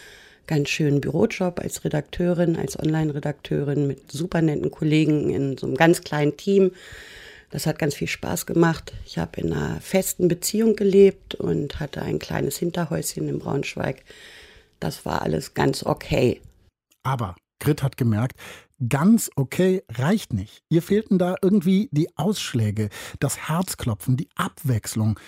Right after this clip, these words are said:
Speaker 2: Und so beschließt Grit mit einundvierzig Jahren, ihr Leben nochmal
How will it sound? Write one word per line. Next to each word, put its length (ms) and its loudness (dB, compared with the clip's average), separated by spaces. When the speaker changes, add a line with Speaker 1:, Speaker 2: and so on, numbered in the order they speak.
Speaker 2:
Und 80 -2
so 140 2
beschließt 520 -2
Grit 360 -2
mit 160 0
einundvierzig 840 2
Jahren, 360 2
ihr 120 2
Leben 340 4
nochmal 460 2